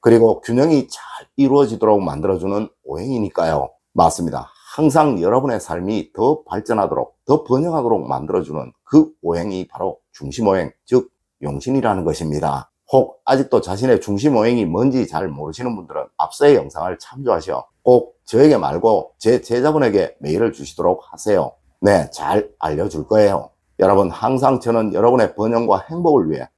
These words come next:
최선을 다해 좋은 정보와 필요한 지식들을 알려드리도록 하겠습니다.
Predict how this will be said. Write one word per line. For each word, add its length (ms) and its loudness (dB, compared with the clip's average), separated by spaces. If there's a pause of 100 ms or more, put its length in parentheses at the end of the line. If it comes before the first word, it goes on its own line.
(120)
최선을 500 4
다해 400 0
좋은 400 -4
정보와 500 2
필요한 360 2
지식들을 640 -4
알려드리도록 880 -2
하겠습니다. 640 -2